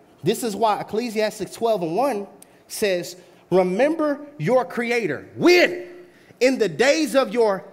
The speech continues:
youth. Because your time is not waiting for you to obey. It's not waiting for you at all.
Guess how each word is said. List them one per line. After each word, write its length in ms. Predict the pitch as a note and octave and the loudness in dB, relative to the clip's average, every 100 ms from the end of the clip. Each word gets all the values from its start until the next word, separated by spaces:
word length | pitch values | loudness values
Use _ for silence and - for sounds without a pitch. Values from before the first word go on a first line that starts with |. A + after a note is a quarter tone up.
| - F#3 | -14 2
youth. 580 | D#4+ G4 E4 - - - - _ _ _ - - - - | 6 8 6 -2 -14 -20 -20 _ _ _ -20 -20 -6 -2
Because 440 | C#4+ C#4+ B3+ - - - | 0 0 0 -4 -14 -4
your 280 | G#3+ C#4+ B3+ | 2 2 2
time 680 | - C4+ D#4+ E4 A#3 G#3 - - | -4 -4 -2 0 -2 -4 -10 -8
is 200 | A3+ G3 | -6 -4
not 280 | A#3+ C#4 F#3+ | -2 -2 -4
waiting 800 | E3+ F3 C#4+ E4+ D#4 A3+ G3 - - | -6 0 2 2 2 0 -2 -8 -8
for 160 | - A#3+ | 2 2
you 200 | A3+ C#4+ | 2 0
to 160 | C#4+ C4 | 0 2
obey. 540 | C#4 C#4 E4 A3 - - _ _ _ - - _ - _ _ _ _ _ _ _ _ _ _ _ - | 2 2 0 -4 -8 -18 _ _ _ -20 -20 _ -20 _ _ _ _ _ _ _ _ _ _ _ -8
It's 140 | - | 0
not 200 | D#4+ D#4 | 2 2
waiting 340 | E4 G4+ G4 C#4 | 4 4 4 2
for 140 | B3+ | -2
you 280 | F#3 A2+ - - - | -2 -6 -8 -12 0
at 140 | D4+ | 4
all. 360 | D#4+ D#4 F3 | 4 4 0